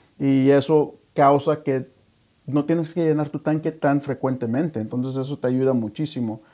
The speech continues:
Y este auto, amigos, para que te des una, eh, idea del precio, está en cuarenta y nueve mil cuarenta dólares. De nuevo, a lo mejor va a decir, "Pablo, está carísimo".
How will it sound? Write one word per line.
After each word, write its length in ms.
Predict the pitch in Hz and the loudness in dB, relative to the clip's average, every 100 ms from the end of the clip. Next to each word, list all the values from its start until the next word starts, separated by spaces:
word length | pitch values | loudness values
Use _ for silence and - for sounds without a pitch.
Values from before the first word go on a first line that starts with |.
| _ - - - | _ -20 -20 -2
Y 160 | 151 156 | 4 6
este 280 | 175 - 180 | 4 8 10
auto, 280 | 165 160 | 10 6
amigos, 280 | 175 180 185 | 2 0 0
para 160 | 147 131 | -2 -4
que 80 | 127 | -2
te 120 | 139 | -2
des 140 | 131 | 0
una, 480 | 147 139 139 135 - - | 0 2 4 2 0 -2
eh, 380 | 127 123 120 - | -2 0 -2 0
idea 300 | 127 139 143 | 2 4 4
del 160 | 131 | 2
precio, 400 | 127 139 135 175 | 0 0 0 -2
está 200 | 160 - | -4 -2
en 140 | 147 147 | 0 0
cuarenta 340 | 143 135 123 | 0 0 0
y 60 | 120 | -2
nueve 280 | 120 120 120 | -2 0 2
mil 380 | 151 196 196 - | 2 0 -4 -10
cuarenta 480 | - 117 127 143 190 | -4 -2 0 2 4
dólares. 500 | 123 120 165 - - _ - _ _ - | 4 4 0 -4 -12 _ -20 _ _ -8
De 120 | 113 | -4
nuevo, 360 | 113 143 175 - - | -2 -2 -4 -8 -10
a 80 | |
lo 120 | 113 110 | -8 -8
mejor 180 | 117 117 | -4 -4
va 40 | |
a 40 | |
decir, 220 | 120 120 - | -4 -8 -6
"Pablo, 220 | 110 113 | -4 -4
está 180 | - 107 | -8 -6
carísimo". 640 | 113 139 147 165 165 | -2 0 0 -2 -4